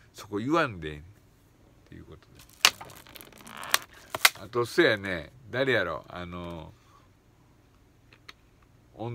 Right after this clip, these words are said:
じ大阪でね、最近ほんまよう見てんのが、あの、坂田佳子ちゃん、佳子ちゃんみたいかな、佳子さん。多分もう五十超えてやんのかな。昔はなんかそういうジャズ、ジャズシンガーでね、売っとったんやけど、今こう西成のあの三角公園いうてね、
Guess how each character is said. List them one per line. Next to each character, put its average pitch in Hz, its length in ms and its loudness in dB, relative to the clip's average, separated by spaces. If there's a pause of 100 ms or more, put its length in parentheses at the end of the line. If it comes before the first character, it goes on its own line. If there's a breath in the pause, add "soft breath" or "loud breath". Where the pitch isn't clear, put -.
(120)
じ 123 80 2
大 151 180 6
阪 139 240 0
で 135 120 2
ね、 139 280 -4
最 131 360 0
近 120 160 -6
ほ 123 120 -4
ん 156 160 -8
ま 147 100 -4
よ 127 140 -2
う - 20 -4
見 98 120 -6
て 101 120 -2
ん 98 40 -8
の 92 120 -4
が、 82 180 -2
あ 82 80 -6
の、 82 260 -10 (260 soft breath)
坂 180 440 2
田 101 180 2
佳 101 260 2
子 85 180 -8
ち - 120 -14
ゃ 82 60 -12
ん、 - 180 -18 (220)
佳 143 220 0
子 101 140 -2
ち - 120 -6
ゃ 85 40 -4
ん 82 40 -6
み 78 60 -10
た 85 100 -10
い 76 40 -12
か 95 100 -10
な、 98 80 -10
佳 123 280 -2
子 - 120 -10
さ 87 160 -12
ん。 85 180 -16
多 135 140 0
分 107 160 -2
も 82 100 -8
う - 20 -12
五 123 200 0
十 95 280 -2 (120)
超 123 140 0
え 123 60 0
て 123 120 -4
や 101 100 -2
ん 78 60 -12
の - 100 -16
か 95 120 -14
な。 104 220 -10 (480 soft breath)
昔 120 420 -2
は 135 100 6
な 98 120 -4
ん 87 80 -12
か 85 120 -10
そ 95 140 -10
う 92 80 -6
い 82 40 -10
う 82 40 -12
ジ 104 100 0
ャ 135 120 8
ズ、 120 260 -2 (160)
ジ 135 100 4
ャ 135 60 10
ズ 123 160 -6
シ 113 180 -8
ン 95 120 -10
ガ 80 200 -10
ー - 20 -16
で 90 100 -12
ね、 120 180 -8 (520 soft breath)
売 101 80 -12
っ 98 40 -12
と 107 200 -6
っ - 20 -14
た - 180 -12
ん 85 40 -10
や 78 40 -12
け 80 80 -12
ど、 78 100 -14
今 90 380 -12
こ 85 140 -16
う - 20 -12
西 113 300 -8
成 98 260 -2
の 90 200 -8
あ 85 40 -8
の 80 180 -12
三 95 320 -12
角 98 200 -10
公 107 340 -2
園 78 120 -8
い 76 100 -12
う 67 60 -14
て 87 140 -18
ね、 110 200 -12